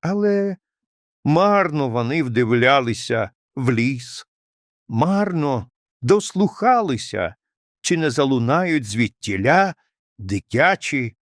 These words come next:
голоси. Ніколи більше не довелося їм побачити ані своїх дітей, ані химерно вбраного хлопця з чарівною сопілкою.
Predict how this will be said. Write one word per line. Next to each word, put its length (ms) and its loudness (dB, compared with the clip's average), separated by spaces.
голоси. 800 -4
Ніколи 560 2
більше 640 -4
не 120 2
довелося 760 0
їм 320 -2
побачити 960 -4
ані 280 0
своїх 580 -4
дітей, 760 -4
ані 320 -2
химерно 760 0
вбраного 800 0
хлопця 920 -2
з 160 -10
чарівною 1160 -2
сопілкою. 1400 -6